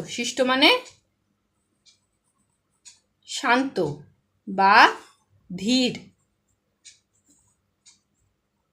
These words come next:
ঝাপসা। ঝাস-, ঝাপসা মানে কি? অস্পষ্ট।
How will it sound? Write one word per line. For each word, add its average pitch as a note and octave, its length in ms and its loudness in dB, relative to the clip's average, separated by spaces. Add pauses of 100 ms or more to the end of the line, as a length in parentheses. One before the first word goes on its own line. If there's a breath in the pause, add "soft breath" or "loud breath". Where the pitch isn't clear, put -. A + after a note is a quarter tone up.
(1080)
ঝাপসা। B3+ 500 4
ঝাস-, G3+ 480 0
ঝাপসা G3+ 360 -2
মানে D4+ 180 2
কি? E4 180 -2 (2500)
অস্পষ্ট। - 960 -4